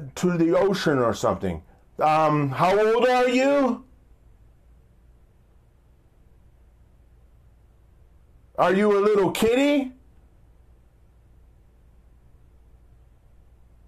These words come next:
Whoa. No, there's a,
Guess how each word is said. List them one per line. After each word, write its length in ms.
Whoa. 460
No, 520
there's 300
a, 340